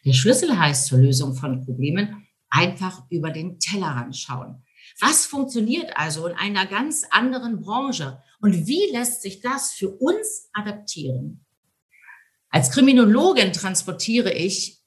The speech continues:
in die Unternehmerwelt, was hinter der Vorgehensweise von Ermittlern, von Profilern und Co. steckt. Denn die lösen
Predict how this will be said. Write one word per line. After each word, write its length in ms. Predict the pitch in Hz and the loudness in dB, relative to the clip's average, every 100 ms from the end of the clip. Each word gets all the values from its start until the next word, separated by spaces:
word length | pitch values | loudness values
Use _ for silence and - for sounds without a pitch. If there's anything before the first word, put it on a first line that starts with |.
| _ _ | _ _
in 160 | - 175 | -8 -6
die 100 | 165 | -6
Unternehmerwelt, 880 | 143 160 143 165 208 208 196 190 131 | -8 -6 -6 -4 -2 -4 -6 -6 0
was 240 | 220 240 | 0 0
hinter 220 | 226 196 | -2 -2
der 120 | 170 165 | -2 -2
Vorgehensweise 800 | - 277 214 202 202 170 165 | -4 -4 -2 -4 -4 -6 -8
von 180 | 151 165 | -10 -10
Ermittlern, 640 | 147 143 208 - 196 180 | -6 0 0 0 -2 -6
von 240 | 165 165 135 | -6 -8 -8
Profilern 760 | - 294 - 202 185 175 175 175 _ | -4 -6 -4 -4 -4 -6 -10 -14 _
und 160 | 185 170 | -10 -10
Co. 220 | - 156 | -10 -8
steckt. 400 | 151 131 123 - - | -6 -8 -14 -18 -8
Denn 220 | 151 139 | -6 -4
die 320 | 202 247 285 151 | -2 -2 -2 -4
lösen 680 | 151 202 262 254 254 247 | -2 0 -2 -4 -6 -8